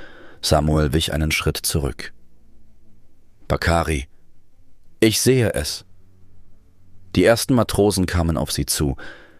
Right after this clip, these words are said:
nicht langsam, nicht taumelnd, wie vorher. Sie griffen nach Waffen, nach Messern.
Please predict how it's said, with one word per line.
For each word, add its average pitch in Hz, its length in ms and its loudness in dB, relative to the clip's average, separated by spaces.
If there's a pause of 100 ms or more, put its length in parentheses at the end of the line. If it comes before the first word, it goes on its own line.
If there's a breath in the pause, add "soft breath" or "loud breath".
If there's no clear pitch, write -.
(440 loud breath)
nicht 80 200 2
langsam, 92 640 2
nicht 82 240 0
taumelnd, 67 680 0 (300)
wie 131 120 0
vorher. 65 500 0 (880 loud breath)
Sie - 160 0
griffen 80 280 0
nach 69 220 0
Waffen, 64 320 -2 (880)
nach 69 160 0
Messern. 76 420 -2